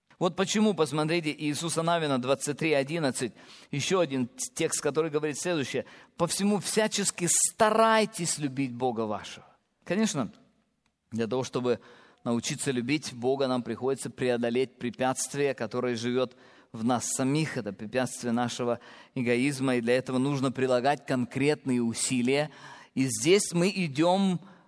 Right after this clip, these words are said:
наперекор известной русской пословице, или даже нескольким из них. Помните,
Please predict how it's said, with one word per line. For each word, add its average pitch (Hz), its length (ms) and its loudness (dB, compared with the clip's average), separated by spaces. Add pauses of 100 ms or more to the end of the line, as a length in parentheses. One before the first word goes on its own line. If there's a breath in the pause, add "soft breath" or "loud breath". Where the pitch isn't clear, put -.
(120)
наперекор 156 1040 4
известной 160 640 2
русской 175 320 -2
пословице, 165 600 -2
или 143 120 -2
даже 143 280 -2
нескольким 147 600 0
из 120 160 -2
них. 123 220 -2
Помните, 151 500 0